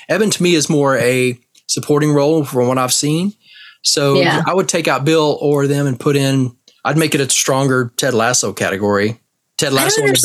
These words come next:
Speaker 1: Bear, one hundred percent.
Speaker 2: I don't understand why sag doesn't split supporting and lead. I think that's really ridiculous.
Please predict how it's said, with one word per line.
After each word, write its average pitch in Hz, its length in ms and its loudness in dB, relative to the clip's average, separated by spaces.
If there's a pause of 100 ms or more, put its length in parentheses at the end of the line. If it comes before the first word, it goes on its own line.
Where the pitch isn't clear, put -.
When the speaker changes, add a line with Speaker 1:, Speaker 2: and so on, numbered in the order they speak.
Speaker 1:
Bear, 117 160 0 (380)
one 131 100 -2
hundred 120 120 0
percent. 123 260 -2
Speaker 2:
I - 20 2
don't 359 240 2
understand 294 580 0
why 220 180 0
sag 233 320 -2
doesn't 220 320 0
split - 280 -2
supporting 196 480 0
and 160 100 2
lead. 156 360 0
I 156 160 0
think 214 160 0
that's 165 240 -2
really 170 160 2
ridiculous. 135 1120 -2